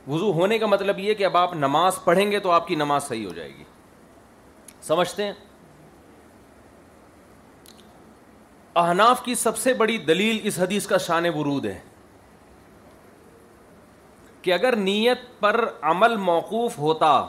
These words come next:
کہ عمل ہی درست نہیں ہو رہا، تو جن صحابی نے اس عورت کی خاطر ہجرت کی تھی ان کی ہجرت کو ہجرت بہرحال مانا گیا ہے، اور ہجرت کے تو شرعی احکام ہیں وہ اس نیت پہ،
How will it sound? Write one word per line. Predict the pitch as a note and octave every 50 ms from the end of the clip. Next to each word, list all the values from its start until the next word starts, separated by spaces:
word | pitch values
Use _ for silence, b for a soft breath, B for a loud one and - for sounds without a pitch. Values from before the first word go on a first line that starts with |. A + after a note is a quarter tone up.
| - - - - - - - - - - - - - -
کہ | - F#3 D#3+
عمل | E3+ F#3 G3+ A#3 B3+
ہی | C#4+ C#4
درست | G3+ A#3 A#3+ A3+ A3 G#3+
نہیں | A3 A3 G#3 F#3+
ہو | D#3+ C#3+
رہا، | B2+ A2+ G2 F#2+ B B B B B B -
تو | E3+
جن | D3+ C#3+ A#3 B3+ B3
صحابی | - - G3+ F3 F3+ F#3 G3 F#3+ A#3+ A#3
نے | G#3+ G#3+ A3 A3+
اس | A3+ A3 G#3+
عورت | F#3 F3 F3+ G3+ A3+ A3+ -
کی | A3 G#3+
خاطر | - F#3+ F3+ F3+ G3+ A3 F#3+
ہجرت | F3+ E3 F3 D#3+ G#3 G#3+ G#3 G#3+
کی | - G3 F#3+
تھی | - G#3+ A3+
ان | A3 G#3+
کی | G3 G#3 A#3 G3 F#3
ہجرت | F3+ G3 A3 A3+ A3+ -
کو | B3 F#3+
ہجرت | D3 D3 D#3+ F3+ A3 A#3+ F#3+
بہرحال | F3+ F#3+ F#3+ G3+ A3 A3+ A3
مانا | G3 G3 G3 G3+ G3+
گیا | F#3 F#3+ F3+ D#3+ C#3+
ہے، | B2 G#2 F2 - - - - - - - - - - - - - -
اور | - E3 E3+ D#3
ہجرت | C3+ A#2 B2 F3+ G3 G3 A#3+ B3 A#3+ A#3+
کے | - G#3+
تو | G#3+ G#3+ G#3+ F#3+
شرعی | - - G3 G3 F#3+ E3+ G3 G#3+ G#3 -
احکام | E3 D#3+ D#3 D3 - F3+ F#3+ G#3+ A3+ A3+ G#3
ہیں | F#3+ F#3+ F#3+ E3+
وہ | E3 F3+ F3+
اس | F#3+ D3 D#3
نیت | F3 F3+ F#3 G3+ G3+ G3+ A3
پہ، | A#3+ B3 B3